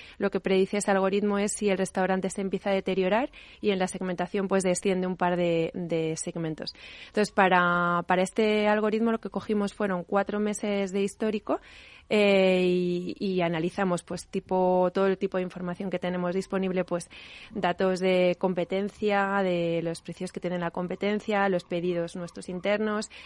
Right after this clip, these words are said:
los precios internos que tenemos con ellos, el, el servicio de entrega, el precio al que está, todas las métricas operativas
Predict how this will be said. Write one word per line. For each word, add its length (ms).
los 160
precios 280
internos 440
que 80
tenemos 480
con 180
ellos, 240
el, 320
el 140
servicio 400
de 60
entrega, 420
el 80
precio 260
al 60
que 80
está, 420
todas 160
las 140
métricas 320
operativas 600